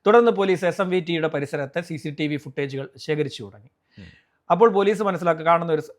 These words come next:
Speaker 1: കാഴ്ച, പതിനൊന്ന് മുപ്പത്തിമൂന്നിന് ഇവർ അവിടെ എത്തുന്നു, എസ് എം വി ടിയുടെ പരിസരത്ത് എത്തുന്നു.
Speaker 2: ഉം.
Speaker 1: ക്യാബിൽ നിന്നും യുവതി പുറത്തിറങ്ങുന്നു, പിന്നാലെ ഡ്രൈവറും പുറത്തിറങ്ങുന്നു. പിന്നീട് ഒരു മണിക്കൂറോളം ഇവർ ആ പരിസരത്ത് സംസാരിച്ച് നിൽക്കുകയും നടക്കുകയും ഒക്കെ
Speaker 2: ഉം.
Speaker 1: ചെയ്യുന്നുണ്ട്.
Speaker 2: ചെയ്യുന്നുണ്ട്.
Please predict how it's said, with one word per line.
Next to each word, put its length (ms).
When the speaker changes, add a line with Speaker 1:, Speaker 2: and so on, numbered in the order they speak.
Speaker 1:
കാഴ്ച, 240
പതിനൊന്ന് 440
മുപ്പത്തിമൂന്നിന് 840
ഇവർ 140
അവിടെ 200
എത്തുന്നു, 340
എസ് 120
എം 80
വി 80
ടിയുടെ 240
പരിസരത്ത് 400
എത്തുന്നു. 400
Speaker 2:
ഉം. 80
Speaker 1:
ക്യാബിൽ 400
നിന്നും 220
യുവതി 280
പുറത്തിറങ്ങുന്നു, 580
പിന്നാലെ 380
ഡ്രൈവറും 560
പുറത്തിറങ്ങുന്നു. 520
പിന്നീട് 320
ഒരു 160
മണിക്കൂറോളം 640
ഇവർ 260
ആ 60
പരിസരത്ത് 440
സംസാരിച്ച് 560
നിൽക്കുകയും 400
നടക്കുകയും 520
ഒക്കെ 140
Speaker 2:
ഉം. 60
Speaker 1:
ചെയ്യുന്നുണ്ട്. 260
Speaker 2:
ചെയ്യുന്നുണ്ട്. 460